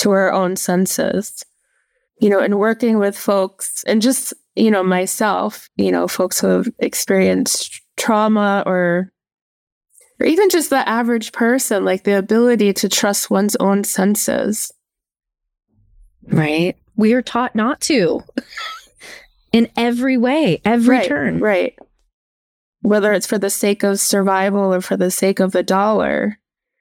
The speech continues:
Speaker 2: Yeah, I was just thinking, or the sake of, 'cause when I think about my family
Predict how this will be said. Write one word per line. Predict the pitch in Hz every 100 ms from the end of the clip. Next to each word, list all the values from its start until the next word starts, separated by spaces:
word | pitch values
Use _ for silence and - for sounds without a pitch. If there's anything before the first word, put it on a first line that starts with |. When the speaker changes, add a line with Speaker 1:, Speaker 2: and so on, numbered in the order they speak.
| _ _ _ _ _ _ -
Speaker 2:
Yeah, | 175
I | 170
was | 165
just | 165
thinking, | 170 165 160
or | - 165 165
the | 170 180
sake | 165 - 175 170 160 -
of, | 170 165 160 151 156 - - _ _ _ _ _ _ _ _
'cause | - 185
when | 196
I | 185
think | 175 185 180 175
about | 160 156 147 170
my | 165 170 170 175 190 190
family | - 170 156 156 156 151 147 147 160 208